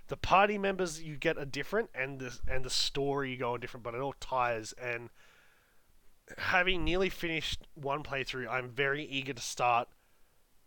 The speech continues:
the next one, because I'm very eager to see, like, for example, where I'm up to is you've both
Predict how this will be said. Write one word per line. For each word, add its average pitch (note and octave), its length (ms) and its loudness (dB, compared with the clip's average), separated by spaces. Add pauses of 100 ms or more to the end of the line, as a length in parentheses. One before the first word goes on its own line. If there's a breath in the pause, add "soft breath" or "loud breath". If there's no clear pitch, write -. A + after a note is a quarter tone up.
(240)
the C3 80 -6
next D#3+ 320 2
one, A2 220 -4
because A#2 160 -8
I'm C3 80 -4
very C#3 360 -2 (100)
eager B2+ 200 -2
to A#2+ 80 -6
see, A#2+ 460 -2 (800)
like, B2+ 200 -2
for D#3 160 -4
example, C3+ 300 -2
where D3+ 200 4
I'm C#3+ 160 4
up C3 160 2
to B2+ 220 -2
is A2+ 200 -10 (260)
you've C#3+ 180 -8
both E3 480 2